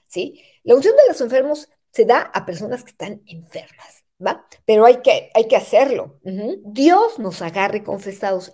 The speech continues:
Es por eso que nosotros nos debemos confesar cada mes, hermanos. Cada mes debemos hacer, eh, nuestra confesión,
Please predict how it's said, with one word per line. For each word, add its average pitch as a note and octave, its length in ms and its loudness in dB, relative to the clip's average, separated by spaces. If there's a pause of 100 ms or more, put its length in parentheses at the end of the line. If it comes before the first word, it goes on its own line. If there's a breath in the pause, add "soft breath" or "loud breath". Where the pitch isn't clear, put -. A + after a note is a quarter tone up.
Es D4 220 -2
por B3+ 200 -2
eso A#3 260 -4
que F3+ 120 -10
nosotros F#3 580 -10 (220 loud breath)
nos B3+ 260 0
debemos C4+ 540 2
confesar G#3+ 600 -6 (320 loud breath)
cada F4 360 0
mes, D#4+ 400 -6
hermanos. E3 460 -10 (280 loud breath)
Cada G4 380 0
mes D#4 280 -2
debemos B3 440 4
hacer, F#3 380 -8 (280 loud breath)
eh, F3 380 -4 (180)
nuestra G#3 380 -6
confesión, D3 680 -10